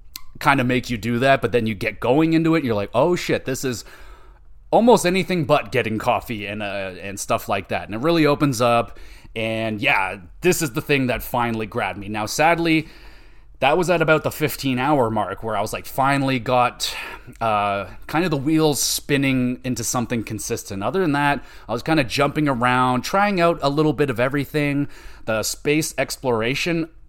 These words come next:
was pretty fucking awesome. I mean, I got to, um, one of the galaxies. Now, this game is fucking huge, right? Now, I don't even know the scale of the size of this game yet. I'm just scratching the surface. There's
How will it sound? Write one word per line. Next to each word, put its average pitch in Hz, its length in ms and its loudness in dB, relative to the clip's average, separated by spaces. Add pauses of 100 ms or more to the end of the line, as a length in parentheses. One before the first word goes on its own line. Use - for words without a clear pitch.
(100)
was 104 400 -10 (120)
pretty 151 360 -6
fucking 165 340 2
awesome. 156 720 0
I 110 80 0
mean, 113 260 -2
I 107 120 -2
got 123 300 0
to, 117 500 -2
um, 90 480 -6 (600)
one 147 200 2
of 143 80 0
the 123 320 0 (600)
galaxies. 110 560 -4
Now, 113 160 -4
this 135 180 2
game 110 300 -4
is 95 160 -8
fucking - 600 -8
huge, - 800 -12
right? 98 280 -6
Now, 101 160 -4
I 117 120 2
don't 143 200 2
even 131 200 0
know 131 160 2
the 120 100 -6
scale 131 480 2
of 110 120 0
the 113 80 -8
size 113 320 0
of 117 100 -6
this 104 140 -4
game 104 320 -4
yet. 92 200 -8
I'm 110 220 0
just 123 220 -2
scratching 120 460 0
the 107 80 -4
surface. 101 520 -4
There's 117 320 -4